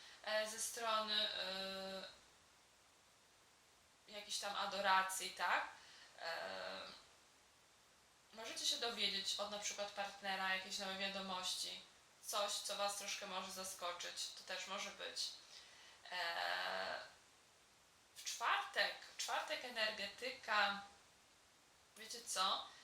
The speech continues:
Będzie obieranie dwóch dróg. Będziecie się zastanawiać, czy A, czy B plan. E, za dużo wyborów, jak to mówią, to też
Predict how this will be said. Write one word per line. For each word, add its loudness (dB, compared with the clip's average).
Będzie -2
obieranie 4
dwóch -4
dróg. 0
Będziecie -4
się -4
zastanawiać, 2
czy 2
A, 6
czy 2
B 0
plan. -2
E, -4
za -12
dużo -4
wyborów, 6
jak -2
to -8
mówią, -4
to -8
też 8